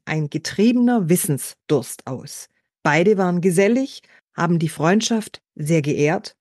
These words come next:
und gerne Gespräche geführt. Im heutigen Podcast treffe ich Lilian Lotin. Sie ist Theater- und Medienwissenschaftlerin,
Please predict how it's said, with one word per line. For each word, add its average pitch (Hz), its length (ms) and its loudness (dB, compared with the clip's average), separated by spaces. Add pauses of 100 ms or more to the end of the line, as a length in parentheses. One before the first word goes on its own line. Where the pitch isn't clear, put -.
(120)
und 269 320 0 (240)
gerne 156 320 0
Gespräche 165 640 -2
geführt. - 500 -14 (360)
Im 202 200 4
heutigen 240 460 2
Podcast 156 760 -4
treffe 190 300 -4
ich 226 160 -4
Lilian 220 360 6
Lotin. 165 600 0
Sie 202 200 -4
ist 226 200 -4
Theater- 208 520 -2
und 151 200 -2
Medienwissenschaftlerin, 175 1200 0